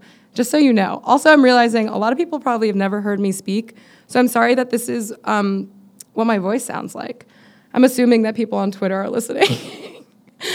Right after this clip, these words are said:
Like, <laughs> four people. Anyways, today I have Ashley, my good, good friend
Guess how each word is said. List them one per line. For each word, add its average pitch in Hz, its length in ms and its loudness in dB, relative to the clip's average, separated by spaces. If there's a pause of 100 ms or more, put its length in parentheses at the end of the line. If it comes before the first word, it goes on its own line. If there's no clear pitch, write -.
(300)
Like, 311 220 -2
<laughs> 330 260 -2
four 220 400 -2
people. 254 500 -10 (600)
Anyways, 254 680 2 (480)
today 392 220 2
I 453 360 2
have 440 320 -2
Ashley, 302 680 -6
my 285 180 -6
good, 339 300 -6
good 339 180 -6
friend 311 260 -4